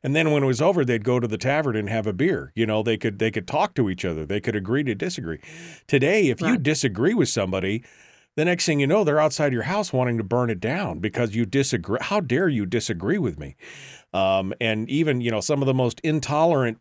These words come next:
Speaker 1: tolerant people I've ever met are people like that who, who preach the tolerance, but at the same time, if you challenge any of their ideology or their ideas,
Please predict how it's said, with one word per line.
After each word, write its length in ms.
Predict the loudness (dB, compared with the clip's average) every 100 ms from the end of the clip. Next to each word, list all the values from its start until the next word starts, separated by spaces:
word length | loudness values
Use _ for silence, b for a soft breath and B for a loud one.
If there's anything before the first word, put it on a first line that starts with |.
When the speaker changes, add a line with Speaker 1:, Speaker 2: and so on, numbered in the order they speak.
| -8
Speaker 1:
tolerant 500 | 0 2 4 2 0
people 320 | -2 0 0
I've 140 | 2
ever 200 | 0 -2
met 360 | 0 2 0 -2 B B B B 0
are 120 | 0
people 380 | 2 0 2 2
like 220 | 2 2
that 180 | -2 -2
who, 160 | -6 -6
who 100 | -8
preach 440 | -2 2 2 0 -6
the 80 |
tolerance, 500 | -2 0 2 0 -2
but 140 | -2 -2
at 80 | -2
the 80 |
same 260 | -2 0 0
time, 260 | 0 0 0
if 140 | -2
you 80 | -4
challenge 540 | -2 -2 0 0 0
any 200 | 0 0
of 120 | -2
their 160 | -2 -2
ideology 680 | -2 -2 -2 0 0 0 -2
or 120 | -2
their 160 | -2 -4
ideas, 480 | -2 -2 -2 -4